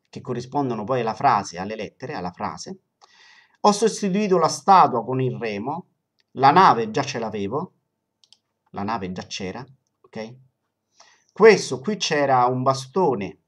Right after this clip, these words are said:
io l'ho sostituito, guardate che ho fatto, ho sostituito con la tazza di tè. Qui c'era una, un pavimento a rete che io ho fatto diventare la rete, ok? E vedete che è il rebus che abbiamo risolto prima,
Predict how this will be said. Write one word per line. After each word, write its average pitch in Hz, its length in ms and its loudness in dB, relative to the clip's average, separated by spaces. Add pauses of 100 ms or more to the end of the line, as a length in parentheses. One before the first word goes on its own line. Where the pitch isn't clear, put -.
(120)
io 147 200 -2
l'ho 123 120 0
sostituito, 120 760 -8
guardate 110 340 -8
che 117 60 -10
ho 110 40 -12
fatto, 98 340 -6
ho 95 40 -14
sostituito 123 600 -6
con 110 80 -6
la 113 80 -4
tazza 113 300 -4
di 110 120 -10
tè. 110 260 -8 (840)
Qui 294 260 -2
c'era 110 720 -2 (640)
una, 180 460 2
un 185 200 2
pavimento 170 1120 0 (240)
a 131 220 2
rete 160 440 -2
che 208 80 -6
io 247 100 -6
ho 269 40 -6
fatto 190 280 -2
diventare 196 420 -2
la 135 120 -2
rete, 110 380 -8 (1300)
ok? - 120 -12 (760)
E 269 80 6
vedete 202 360 2
che 175 160 2
è 151 40 4
il 170 180 2
rebus 143 420 -2
che 135 60 -4
abbiamo 131 200 -2
risolto 123 360 -6
prima, 123 380 -10